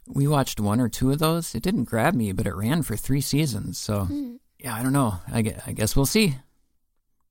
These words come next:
Speaker 1: All right, Linnea, so you added another one?
Speaker 2: Uh, mine was that there's another trailer for <laughs> Stranger Things.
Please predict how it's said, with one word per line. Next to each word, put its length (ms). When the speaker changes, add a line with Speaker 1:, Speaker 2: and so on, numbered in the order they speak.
Speaker 1:
All 80
right, 100
Linnea, 260
so 120
you 120
added 280
another 320
one? 200
Speaker 2:
Uh, 260
mine 260
was 160
that 220
there's 220
another 340
trailer 400
for 140
<laughs> 120
Stranger 400
Things. 420